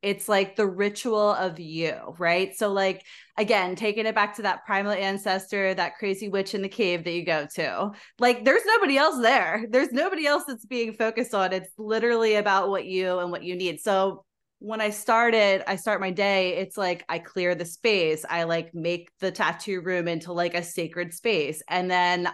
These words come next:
I go over our notes too. I look at, like, what was coming up, like, what the patterns were. And then I start a ritual, like, calling into, like, the ancestors to tell me what it is that you need for each direction.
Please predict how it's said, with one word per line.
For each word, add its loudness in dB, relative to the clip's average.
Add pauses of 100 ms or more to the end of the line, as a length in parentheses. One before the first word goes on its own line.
I 0 (540)
go 6
over 2
our 0
notes -4 (100)
too. 2
I 0
look -2
at, -2
like, -2
what 0 (380)
was -2
coming -2
up, 0
like, -2
what -4
the -6
patterns -2
were. 2
And 0
then -2
I -2
start 0
a -2
ritual, -2
like, -4
calling 0
into, -6
like, -4
the -4
ancestors -8
to -12
tell -2
me -4
what -8 (240)
it -4
is -2
that -6
you -8
need -10
for -10
each -12
direction. -12